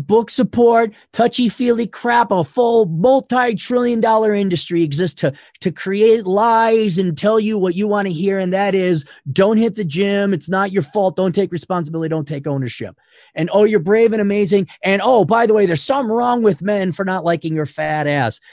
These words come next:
Nope, <laughs> not here. We want, so when a guy goes, "How do I get girls?" Send me a picture. "Hey, you're fat, lose the weight and go to the gym." That's it. "Hey,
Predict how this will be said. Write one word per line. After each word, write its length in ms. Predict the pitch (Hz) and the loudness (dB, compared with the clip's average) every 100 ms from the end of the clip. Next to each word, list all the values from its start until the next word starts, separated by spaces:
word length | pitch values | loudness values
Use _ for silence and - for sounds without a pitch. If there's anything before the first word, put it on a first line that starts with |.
| _ | _
Nope, 360 | 135 165 190 190 | -2 2 2 0
<laughs> 40 | - | -4
not 360 | 147 180 185 | -2 0 2
here. 300 | 175 170 139 - _ | 2 2 0 -4 _
We 140 | 156 | 2
want, 280 | 170 175 156 | 4 0 -2
so 160 | 143 214 | 0 0
when 100 | 202 | 0
a 40 | |
guy 200 | 190 220 | 0 0
goes, 160 | 226 220 - _ | 2 0 -2 _
"How 120 | 202 | 0
do 120 | 254 302 | 4 4
I 100 | 311 | 4
get 240 | 240 226 | 2 0
girls?" 400 | 220 226 170 135 - | 2 4 2 0 -6
Send 280 | - - 165 | -6 0 0
me 100 | 156 | 2
a 60 | 151 | 2
picture. 300 | 143 139 107 - - | 0 -2 -4 -6 -2
"Hey, 200 | 240 220 | 2 2
you're 160 | 175 | 0
fat, 420 | - 254 247 208 - | -2 2 2 2 0
lose 240 | 180 240 | 2 2
the 80 | 247 | 2
weight 220 | 202 208 | 2 2
and 80 | 190 | 2
go 120 | 185 | 0
to 100 | 185 | 2
the 120 | 170 165 | 2 0
gym." 400 | 131 180 110 - _ - | 0 0 -2 -6 _ -6
That's 220 | 175 - | -6 0
it. 240 | 240 117 _ _ - | 0 0 _ _ 2
"Hey, 260 | 226 160 | 4 2